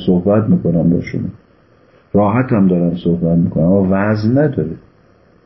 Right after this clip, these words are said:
اما اگر شعر باشد، ها، اون شعر دارای وزنه، اون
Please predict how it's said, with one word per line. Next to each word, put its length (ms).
اما 400
اگر 420
شعر 720
باشد، 800
ها، 540
اون 180
شعر 440
دارای 280
وزنه، 540
اون 360